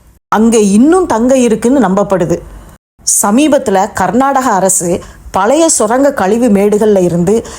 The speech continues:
தங்கத்தை பிரித்தெடுக்க அனுமதி வழங்கியிருக்காங்க. புதிய தொழில்நுட்பங்களை வச்சு வருஷத்துக்கு எழுநூத்தி ஐம்பது கிலோ தங்கம் வரைக்கும்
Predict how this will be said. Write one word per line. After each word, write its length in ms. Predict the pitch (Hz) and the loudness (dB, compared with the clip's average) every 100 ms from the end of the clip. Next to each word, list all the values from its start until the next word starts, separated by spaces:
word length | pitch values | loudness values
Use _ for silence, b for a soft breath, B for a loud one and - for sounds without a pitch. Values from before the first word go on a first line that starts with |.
| B | B
தங்கத்தை 460 | - 208 277 330 294 | -4 0 0 0 -2
பிரித்தெடுக்க 560 | 277 247 269 269 202 226 | 0 -2 0 0 0 -2
அனுமதி 540 | 277 175 247 285 269 | -2 0 2 2 2
வழங்கியிருக்காங்க. 680 | 214 208 214 196 180 175 175 - - - - - _ | 2 2 0 0 -2 -2 -4 -6 -20 -20 -20 -20 _
புதிய 360 | 277 302 339 392 | -2 2 2 2
தொழில்நுட்பங்களை 760 | 254 240 269 262 214 233 220 208 | 2 2 2 2 0 0 2 2
வச்சு 400 | 180 - 196 190 175 | 0 -2 -2 -2 -2
வருஷத்துக்கு 840 | 180 220 294 - - 233 196 202 - | 0 0 0 0 0 0 0 0 0
எழுநூத்தி 600 | 190 196 269 330 311 294 | 0 2 2 0 0 0
ஐம்பது 420 | 277 233 214 185 | 2 0 0 0
கிலோ 260 | - 220 254 | 0 0 0
தங்கம் 360 | 247 190 220 | 0 -2 0
வரைக்கும் 480 | 196 180 185 185 180 | 0 -2 -2 -2 -2